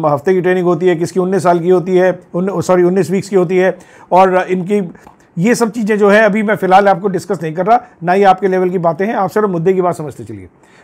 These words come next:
अ, इसमें जो है अब एज रिलैक्सेशन मिलेगा, ये मुझे नहीं पता। अच्छा, ये किस ट्रेड के लिए लागू रहेंगे, ये भी मैं अभी नहीं कह सकता, खाली जीडी के लिए है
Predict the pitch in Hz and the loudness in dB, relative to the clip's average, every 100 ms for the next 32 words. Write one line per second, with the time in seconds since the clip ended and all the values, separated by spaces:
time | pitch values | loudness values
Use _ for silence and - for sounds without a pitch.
0 | _ 165 175 170 185 202 247 226 208 226 | _ 0 0 -2 -8 0 2 4 4 4
1 | 240 - - 175 185 180 196 196 202 214 | 0 -8 0 2 2 4 2 4 0 0
2 | 208 214 - 196 220 202 202 214 202 135 | 0 -2 -2 -2 0 2 4 4 4 0
3 | 139 202 208 196 202 196 196 202 202 202 | -2 0 0 -2 -2 -2 -2 0 -2 -2
4 | _ - _ _ 190 240 254 214 226 - | _ -20 _ _ -4 -2 -4 -4 -10 -6
5 | 233 247 190 240 247 208 220 254 226 220 | 0 0 0 0 4 4 4 4 4 4
6 | 165 - 165 233 254 233 220 202 208 202 | 0 -2 2 4 4 2 0 0 0 -2
7 | 202 175 180 208 185 190 190 170 208 190 | -2 -6 -2 -4 0 -2 0 -2 -2 0
8 | 214 202 202 208 | 2 4 2 0